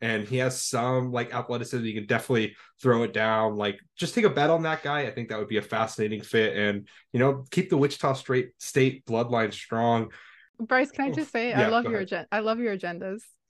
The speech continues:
Speaker 1: Oh, yeah. Oh, yeah. No, that's, that's, like, that's my whole thing. That's what, what would this podcast be if it wasn't, like, just pushing my
Speaker 2: <laughs>
Speaker 1: agendas? You know, it's Pacific Northwest guys and dudes who do, like, really weird things, or just, like, a random school like Wichita State gonna root for their guard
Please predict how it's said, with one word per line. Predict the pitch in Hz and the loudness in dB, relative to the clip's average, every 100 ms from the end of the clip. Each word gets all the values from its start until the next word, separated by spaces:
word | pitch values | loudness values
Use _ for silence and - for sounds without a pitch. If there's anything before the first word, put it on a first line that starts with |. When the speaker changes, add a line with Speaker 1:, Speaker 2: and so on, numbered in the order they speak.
| - | 2
Speaker 1:
Oh, | 147 147 | 6 8
yeah. | 131 151 | 8 8
Oh, | 135 | 8
yeah. | 107 110 95 101 | 8 6 4 4
No, | 117 | 2
that's, | 110 120 - | 4 0 0
that's, | 135 131 | 0 2
like, | 135 120 - - _ - | 0 -2 -8 -20 _ -4
that's | 131 131 | -4 -2
my | 131 | -4
whole | 113 123 | -2 -2
thing. | 143 101 - | -2 -4 -4
That's | 110 107 | -8 0
what, | 160 202 214 - - | 6 6 4 -4 4
what | 165 285 | 8 8
would | 320 | 8
this | 302 285 | 4 4
podcast | 208 190 190 165 | 4 4 4 0
be | 156 | 0
if | 147 | 2
it | 131 | 0
wasn't, | 113 117 120 120 117 110 | 0 0 0 0 -2 -2
like, | 113 101 | -4 -4
just | 117 302 | -4 0
pushing | 320 196 135 123 | 2 4 2 2
my | - 113 | 0 0
Speaker 2:
<laughs> | 101 | -2
Speaker 1:
agendas? | - 98 92 92 95 | -4 -6 -6 -10 -6
You | 113 | -2
know, | 104 104 | 2 4
it's | 101 - - - _ _ | 2 0 -12 -20 _ _
Pacific | 131 202 220 208 | 4 6 8 6
Northwest | 196 185 165 165 | 4 6 6 6
guys | - 151 143 143 135 - - _ _ | 4 6 8 8 6 0 -16 _ _
and | - 123 123 | -4 -2 0
dudes | 135 156 - | 2 0 0
who | 151 | -4
do, | 131 123 127 | -2 -2 -2
like, | 120 107 | 0 -2
really | 104 110 123 | -4 -2 -2
weird | 120 120 113 | 0 -2 -4
things, | 113 110 107 127 - | -4 -4 -4 -8 0
or | 139 131 | 4 6
just, | 135 | 6
like, | 143 | 2
a | 135 | 2
random | 123 120 120 | 2 2 0
school | 113 131 | -4 -4
like | 117 104 | -4 -2
Wichita | 107 - 104 | -6 -6 -10
State | 98 107 101 | -4 0 0
gonna | 101 98 | 0 -2
root | 98 98 | -2 -2
for | 101 | -2
their | 98 98 | -2 -2
guard | 98 92 | -4 -6